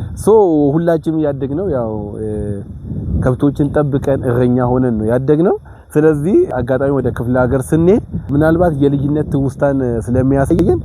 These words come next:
ይሄኛውን ነገር ላጋራችሁ መጥቻለሁ። አንዳንድ ላሞች ይዋጋሉ፣ አንዳንዶቹ ደግሞ በሰላም ይኖሩ አሉ። እዚህ ጋር አሁን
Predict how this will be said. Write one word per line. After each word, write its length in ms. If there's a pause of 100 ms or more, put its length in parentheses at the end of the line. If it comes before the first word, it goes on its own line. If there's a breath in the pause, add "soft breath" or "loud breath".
(200 loud breath)
ይሄኛውን 460
ነገር 240
ላጋራችሁ 720
መጥቻለሁ። 520 (400 loud breath)
አንዳንድ 340
ላሞች 380 (220)
ይዋጋሉ፣ 580 (420)
አንዳንዶቹ 520 (120)
ደግሞ 200 (120)
በሰላም 500
ይኖሩ 360
አሉ። 200 (1500 loud breath)
እዚህ 240
ጋር 100
አሁን 140